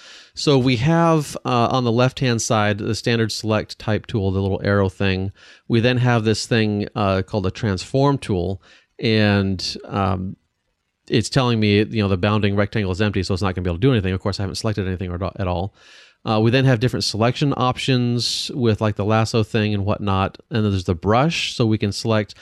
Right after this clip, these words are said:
our foreground and background colors there, the size of the brush, the nature of the brush, all sorts of good things with that. We then have an eraser, and each of these items has the little three dots. So there's lots of options, uh, that we can look at,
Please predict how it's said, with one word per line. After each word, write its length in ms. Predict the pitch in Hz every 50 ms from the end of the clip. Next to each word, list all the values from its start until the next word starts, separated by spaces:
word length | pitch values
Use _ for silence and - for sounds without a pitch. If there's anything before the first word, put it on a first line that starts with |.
| - - - _
our 100 | - 98
foreground 440 | - - 131 127 123 107 123 120 117
and 60 | 104
background 440 | 95 113 117 98 110 120 113 113 107
colors 340 | - 123 117 113 110 101 -
there, 380 | - 110 110 107 107 104 104 - - - _ _ _ -
the 60 | 95
size 440 | - - - 113 107 113 117 107 117
of 80 | 107
the 80 | 110 104
brush, 460 | 98 107 107 104 104 104 101 - -
the 100 | - 98
nature 320 | 95 107 107 107 - -
of 60 | 107 98
the 60 | 95
brush, 360 | - 101 98 98 101 - -
all 100 | 95 98
sorts 240 | - - 101 - -
of 60 | 92
good 160 | 101 92 -
things 420 | - 95 95 92 95 95 - - -
with 160 | 92 - _
that. 360 | - 135 135 139 135 - - _ -
We 100 | 135 113
then 140 | 104 110 107
have 200 | 110 107 104 101
an 60 | 101
eraser, 640 | 98 95 95 104 120 131 131 - - 127 120 120 117 - - - - - - -
and 140 | 110 113
each 220 | - 160 190 - -
of 80 | 214
these 160 | 156 131 110 117
items 420 | 117 123 123 120 110 107 101 -
has 500 | - 123 117 113 110 107 104 101 - - - - - _ _ _
the 220 | - 113 110 113 110
little 240 | 110 123 127 120 104
three 300 | - - - 131 117 107
dots. 380 | 107 110 110 104 - - -
So 120 | - - 113
there's 220 | 98 101 92 98
lots 480 | 104 117 117 127 135 135 135 - - - -
of 520 | 127 131 117 110 104 98 95 - - - _ _ _ _ _ _ _ - -
options, 680 | - - 110 120 - - 156 151 170 175 170 - - - -
uh, 160 | - 120 107
that 220 | 107 110 120 117 120
we 100 | 120 117
can 200 | - 127 117 110
look 240 | 107 113 117 - 127
at, 200 | 123 123 -